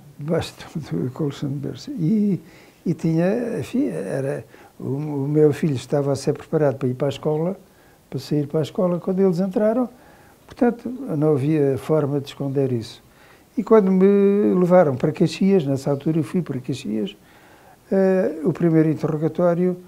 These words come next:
na ala sul, porque a ala norte, Caxias, era para os presos, era para as prisões. A ala sul era para os interrogatórios. E, e na ala sul, eh, eu fui interrogado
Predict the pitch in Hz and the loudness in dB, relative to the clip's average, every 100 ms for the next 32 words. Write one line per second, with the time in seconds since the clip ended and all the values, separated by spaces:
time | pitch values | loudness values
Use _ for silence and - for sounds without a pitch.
0 | - - 139 139 147 151 143 - 175 180 | -20 -10 0 2 4 4 2 0 0 0
1 | - - _ _ _ _ _ - - 139 | -6 -20 _ _ _ _ _ -20 -8 -4
2 | 139 147 147 151 151 143 147 175 190 - | 0 0 2 2 2 0 4 6 6 2
3 | - - - _ _ _ _ _ _ - | -18 -20 -20 _ _ _ _ _ _ -8
4 | 139 - 214 185 143 151 151 160 165 139 | -6 -2 2 2 2 0 0 0 0 -2
5 | 139 151 117 95 123 123 127 139 127 - | 0 2 2 0 -8 -6 -4 -4 -4 -4
6 | 139 120 110 104 - - - - - - | -6 -4 -6 -10 -18 -20 -20 -20 -20 -8
7 | 135 143 147 - - 196 196 - - _ | -2 4 2 2 2 2 2 -4 -20 _
8 | - 160 160 165 180 160 160 160 165 170 | 0 0 2 0 0 2 -2 -2 -4 -2
9 | 151 135 135 131 - - - - - - | -2 -4 -6 -10 -18 -20 -20 -20 -20 -20
10 | _ - 175 175 175 180 165 185 196 202 | _ -4 0 2 2 2 4 4 4 2
11 | 196 - 208 170 - - - 147 135 131 | 0 0 0 0 -4 -8 -2 0 0 0
12 | 139 170 135 - 147 123 147 151 196 254 | -2 -4 -4 2 2 2 -4 2 2 0